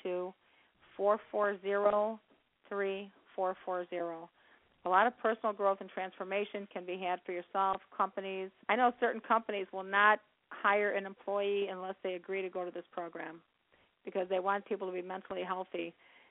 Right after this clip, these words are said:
And uh, it's really an amazing program. So you could actually ask him to go. And, um, you know,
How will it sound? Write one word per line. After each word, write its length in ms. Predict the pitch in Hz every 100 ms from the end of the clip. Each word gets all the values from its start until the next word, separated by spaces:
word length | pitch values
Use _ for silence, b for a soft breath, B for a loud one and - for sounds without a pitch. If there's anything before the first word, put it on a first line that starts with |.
| -
And 320 | 180 180 180
uh, 560 | 175 170 170 165 165 180
it's 200 | - 175
really 200 | 208 208
an 80 | 190
amazing 380 | 185 185 185 175
program. 360 | - 190 185 185
So 60 | -
you 240 | 185 233
could 160 | 349 233
actually 560 | 202 196 - 196 190 - 190
ask 180 | 196 - -
him 540 | 277 294 196 180 180 _ _ _ _ _ -
to 80 |
go. 580 | 180 202 294 254 151 - _ _ _ _ _ _ _ _
And, 360 | 190 190 185 185 -
um, 800 | 180 180 175 175 175 180 180 180 _ _ _ _ _ _ _ _ -
you 80 | 208
know, 220 | 220 202